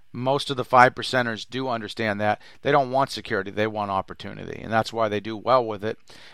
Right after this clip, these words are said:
because they seize that opportunity. So this is just my own mindset on some of these things. We can agree to disagree. I don't expect you to agree with a hundred percent of what I said. But I,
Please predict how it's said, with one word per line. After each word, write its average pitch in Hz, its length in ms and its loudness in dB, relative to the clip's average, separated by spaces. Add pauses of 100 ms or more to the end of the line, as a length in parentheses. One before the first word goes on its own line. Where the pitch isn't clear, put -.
(100)
because 117 320 0
they 104 120 0
seize 113 640 -4 (240)
that 101 160 0
opportunity. 101 500 -2
So 143 140 -4
this 196 220 2
is 196 80 0
just - 340 4 (640)
my 151 220 8
own 160 240 4
mindset 160 640 6
on 143 140 0
some 147 180 2
of 139 80 -4
these 143 200 -2
things. 143 360 -2
We 147 140 -4
can 160 120 0
agree 135 300 -2
to 135 80 0
disagree. 127 480 -2
I 113 60 2
don't 127 160 -2
expect - 380 -4
you 131 80 -8
to 120 120 -8
agree 107 280 -6
with 110 180 -8
a 78 80 -4
hundred 113 240 -4
percent 113 260 -4
of 104 60 -6
what 104 160 -2
I 101 80 2
said. 104 400 -2 (800)
But 135 100 8
I, 135 140 10